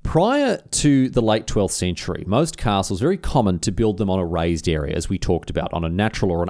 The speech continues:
artificial hill, on a hill that had been enlarged, uh, with manual labour, with people digging ditches and, and, and transporting earth there.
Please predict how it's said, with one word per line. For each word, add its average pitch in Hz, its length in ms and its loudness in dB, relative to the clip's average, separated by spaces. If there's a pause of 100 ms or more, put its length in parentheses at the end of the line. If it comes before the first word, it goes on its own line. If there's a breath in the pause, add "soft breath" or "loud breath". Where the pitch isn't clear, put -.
artificial 110 560 2
hill, 104 240 0
on 87 100 0
a 80 40 -4
hill 104 260 0
that 87 100 -4
had 80 160 -6
been 92 240 0
enlarged, 92 1120 0
uh, 78 600 -2
with 107 760 -4
manual 92 400 0
labour, 85 220 0
with 85 120 -4
people 85 260 -4
digging 85 320 -4
ditches 80 360 -6
and, 78 140 -8
and, 80 120 -6
and 82 140 -6
transporting 87 640 -4
earth 78 260 -6
there. - 220 -6